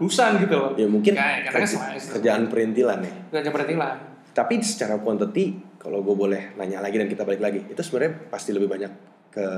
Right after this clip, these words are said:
Speaker 2: B two B dong?
Speaker 1: Oh iya dong, soalnya kan B two B ibaratnya lu, lu nggak, nggak usah ambil pusing, mereka yang ibaratnya mensalurkan ke end, end, end customer kan,
Speaker 2: Oke,
Speaker 1: dan
Speaker 2: oke.
Speaker 1: mereka juga memang punya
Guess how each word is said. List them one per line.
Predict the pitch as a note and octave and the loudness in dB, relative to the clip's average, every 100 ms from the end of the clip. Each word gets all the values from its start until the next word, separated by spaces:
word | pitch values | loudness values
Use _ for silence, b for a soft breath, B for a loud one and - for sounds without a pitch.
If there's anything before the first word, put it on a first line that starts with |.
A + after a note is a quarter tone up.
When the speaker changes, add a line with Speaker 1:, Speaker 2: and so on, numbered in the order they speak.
| F#2 | -4
Speaker 2:
B | F#2 | -4
two | G2 A2 | -2 0
B | G2 | -2
dong? | D#3 | -2
Speaker 1:
Oh | D#3 | 0
iya | D#3 | 0
dong, | D3+ C3 B2 - | 2 0 0 -2
soalnya | D3 E3 A3+ | 0 2 2
kan | E4 | 0
B | F#3 - | 0 0
two | D3+ | -2
B | - B3 - - | 0 -2 -2 -6
ibaratnya | F3 D#3 D#3 B3 A#3+ | 0 4 4 4 2
lu, | A#3+ G#3 | 0 0
lu | A3+ F#3 D#3+ | -2 -2 -6
nggak, | C#3+ C#3 C#3 | -2 0 0
nggak | C3+ | -2
usah | C#3 | -2
ambil | C3+ C3 | -4 -6
pusing, | C#3 C3+ G#3+ | -6 -6 -2
mereka | D#3 C3 G#3 A3 | -2 -2 -2 -2
yang | E3+ | -2
ibaratnya | C#3+ - A#3 F#3+ - | -2 0 0 -2 -8
mensalurkan | D3+ D3 C#3+ C3+ C3+ C3+ A3 D#3+ | -10 -8 -2 -2 -2 -4 -4 -4
ke | E3+ - | -4 -4
end, | D3+ D3+ | -10 -12
end, | D3+ C#3+ | -12 -10
end | C#3+ | -10
customer | C#3 C3+ F#3+ G#3 | -8 -8 -4 -4
kan, | - C#3+ G3+ | -2 -4 -4
Speaker 2:
Oke, | - G2 | -2 0
Speaker 1:
dan | C#3 | 2
Speaker 2:
oke. | D3 | 0
Speaker 1:
mereka | D#3 | 0
juga | G#3+ D#3 C#3+ | 0 0 -2
memang | C#3 C#3 C#3 | -2 -6 -6
punya | C#3+ C#3 C3 C3 | -8 -6 -4 -4